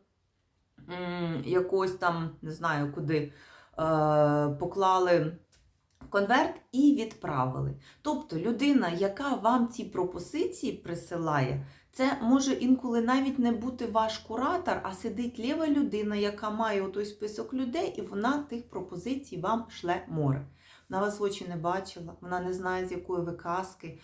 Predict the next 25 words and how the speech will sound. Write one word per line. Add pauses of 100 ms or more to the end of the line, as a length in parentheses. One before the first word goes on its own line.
(220)
Вона
має
завдання (340)
прислати (200)
вам (1160)
певну (100)
кількість
пропозицій,
оскільки
це
їх
робота.
Розумієте,
це
не
те,
що
ви
комусь,
ну,
я
кажу
так,
як
є.